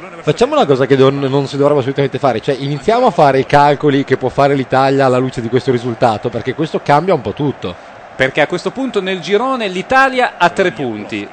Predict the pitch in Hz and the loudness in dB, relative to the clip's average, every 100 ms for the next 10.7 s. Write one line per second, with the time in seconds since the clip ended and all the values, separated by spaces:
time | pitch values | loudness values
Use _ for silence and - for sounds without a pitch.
0 | 123 160 202 190 190 - - 190 156 147 | -10 0 2 2 0 0 0 -2 -4 -4
1 | 143 113 98 - 98 - - - - - | -6 -6 -8 -8 -10 -10 -20 -20 -16 -10
2 | 180 160 240 269 269 - 170 - 190 180 | -8 2 2 4 0 0 0 2 0 0
3 | 151 113 104 110 98 - - 127 123 127 | -4 -6 -6 -6 -8 -8 -16 -6 0 2
4 | 123 - - 240 220 208 220 202 - 226 | 2 0 -6 -4 -4 2 2 4 2 0
5 | - 180 147 151 175 - 147 123 110 - | 0 -2 0 0 0 0 -4 -4 -6 -6
6 | 185 - 139 156 202 214 240 254 254 247 | -10 -6 0 0 0 -6 -4 -4 -2 -4
7 | 247 214 185 202 202 202 165 165 165 - | -4 -4 0 0 0 -2 2 2 0 -4
8 | - 175 208 143 127 131 135 120 196 139 | 2 2 2 -2 -6 -2 -2 0 0 0
9 | 127 143 - - 160 170 202 - 160 - | 0 -2 -10 -2 0 2 2 2 0 0
10 | 156 143 - 110 98 95 98 | -4 -6 -8 -10 -10 -8 -10